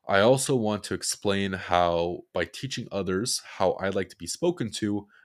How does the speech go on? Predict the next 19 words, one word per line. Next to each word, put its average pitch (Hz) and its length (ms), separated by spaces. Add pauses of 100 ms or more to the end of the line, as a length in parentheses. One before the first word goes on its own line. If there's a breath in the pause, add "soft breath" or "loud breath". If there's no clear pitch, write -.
(100)
I 110 140
was 120 260
able 92 300
to - 120
develop 85 320
relationships 87 680
that, 85 200
one, 135 460
respected 101 520
my 139 140
goals 87 360
and 85 80
supported 98 360
my 104 140
journey 85 340
towards 82 300
adopting 82 400
new 85 200
skills, 95 760